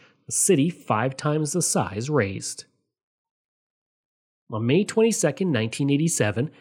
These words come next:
he would arrive back in Vancouver as a Canadian hero, having raised twenty-six million dollars for spinal cord research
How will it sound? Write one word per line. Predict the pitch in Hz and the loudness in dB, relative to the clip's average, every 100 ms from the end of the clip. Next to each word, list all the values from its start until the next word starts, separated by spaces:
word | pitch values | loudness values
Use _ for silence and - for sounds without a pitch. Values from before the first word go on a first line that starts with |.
| _ _ | _ _
he | 151 | 2
would | 202 | 4
arrive | 226 135 127 139 - | 4 4 0 -2 -2
back | 110 120 156 | -4 -2 -4
in | 139 | 0
Vancouver | 139 151 127 104 101 104 | 0 0 0 0 -2 -4
as | 120 | -4
a | 147 | -4
Canadian | 170 135 101 98 113 117 | 0 0 0 -2 -4 0
hero, | 117 98 110 - - - _ - | 0 -2 -4 -8 -14 -20 _ -4
having | 120 185 156 | 0 2 2
raised | 117 120 127 | 2 2 -2
twenty-six | - 127 170 - 175 - | -4 -4 -2 -2 -4 -4
million | 120 104 127 160 180 160 | -4 0 2 2 2 0
dollars | 98 104 117 | -2 -4 -6
for | - 127 | -6 -6
spinal | - 110 113 127 | -6 -6 -6 -6
cord | - 147 135 | -2 0 0
research | 143 202 - 165 208 - | 0 0 0 -2 -2 -6